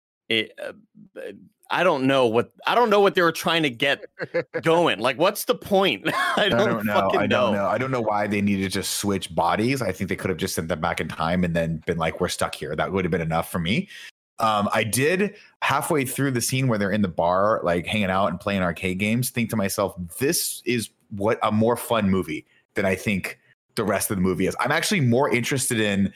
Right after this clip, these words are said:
Speaker 3: the four guys that have been sent from feudal Japan into modern day, quote unquote, mi-, early nineties New York, and are now fish out of water, and, and Casey Jones has to babysit them, and maybe they all discover happiness.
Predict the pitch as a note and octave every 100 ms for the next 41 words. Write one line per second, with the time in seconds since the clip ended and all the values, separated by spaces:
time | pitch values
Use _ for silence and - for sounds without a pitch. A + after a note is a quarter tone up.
0 | - - _ G#2+ A#2 - - A#2 A#2+ C3
1 | D3 C#3 G2+ A2 A2+ A#2+ A2+ G#2 G2+ G#2
2 | G2 G2+ - B2 - - B2+ C#3 D#3 -
3 | D3+ D#3 C3+ - - A#2+ F#2+ F2+ A2 A2+
4 | C#3 A#2 G2 - - G#2 A2 B2+ G#2 G2
5 | - G2+ F#2 F#2 F2+ E2 - - G#2+ -
6 | A2+ G#2 G2 G2+ F#2+ - - - G#2 A#2
7 | G#2+ A#2+ G2 - _ _ _ - A#2+ A2+
8 | G#2+ A2+ B2+ B2+ - B2 B2+ A2+ A2 G2
9 | F#2 F2+ F#2+ F#2+ F#2+ A2 F#2 A#2 A2+ A#2
10 | A#2 G#2+ G#2+ - G#2 E2 F2 F2 F2 -
11 | D#2+ D2+ F2 F2 G#2 B2 B2+ G2+ F#2+ G#2+
12 | B2+ B2+ G#2+ - A2 G#2 A2+ - E2+ -
13 | D#2 D2+